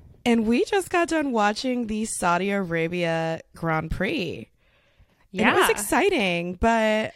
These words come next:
Speaker 1: I mean, it was exciting, but then it wasn't. I don't know. I left
Speaker 2: <sighs>
Speaker 1: disappointed.
Speaker 2: I did too, especially compared to last year. I was just like,
Speaker 1: Yeah.
Speaker 2: "Wait, what?" You know?
Speaker 1: Mm-hmm.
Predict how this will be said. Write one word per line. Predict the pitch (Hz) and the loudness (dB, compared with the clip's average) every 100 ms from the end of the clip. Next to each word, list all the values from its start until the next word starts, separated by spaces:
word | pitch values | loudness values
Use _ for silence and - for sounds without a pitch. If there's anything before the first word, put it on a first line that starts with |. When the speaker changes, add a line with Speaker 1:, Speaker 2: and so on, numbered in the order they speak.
| - | -6
Speaker 1:
I | 240 | -2
mean, | 269 285 277 269 - _ | -2 0 -2 -4 -8 _
it | 269 | -2
was | 277 294 | 0 -2
exciting, | 359 - 214 262 320 | -2 0 2 2 0
but | 339 | 0
then | 233 | 0
it | 240 | 0
wasn't. | 190 170 - 170 - _ - | 2 0 -2 -8 -10 _ 0
I | 285 | 2
don't | 330 | 2
know. | 226 202 190 196 269 269 _ _ - - _ _ - | 2 4 4 2 0 -4 _ _ -20 -20 _ _ 0
I | 254 277 | 4 6
left | 370 - | 4 4
Speaker 2:
<sighs> | |
Speaker 1:
disappointed. | 302 - 226 190 117 - - 277 - - - 831 880 880 880 - - - - - | 2 2 2 2 0 -6 -6 -8 -10 -12 -10 -8 -8 -10 -14 -20 -20 -20 -14 2
Speaker 2:
I | 330 | 6
did | 392 370 | 6 4
too, | - 233 143 | 4 2 2
especially | 180 - 262 330 330 | 0 -2 -4 -4 -8
compared | 311 226 214 | -6 -4 -4
to | 190 | -4
last | 165 156 - - | -6 -6 -6 -8
year. | 233 240 254 | -6 -4 -2
I | 214 | -2
was | 190 185 | -2 -4
just | 185 - | -10 -12
like, | 165 - - - _ - | -10 -12 -16 -20 _ -8
Speaker 1:
Yeah. | 196 190 170 160 160 | -2 0 2 2 0
Speaker 2:
"Wait, | 185 - | -2 -2
what?" | 208 320 381 381 381 370 359 - | -2 2 2 2 0 -4 -10 -12
You | 262 269 | -4 0
know? | 226 | 2
Speaker 1:
Mm-hmm. | 196 202 185 180 | 2 -2 -4 -6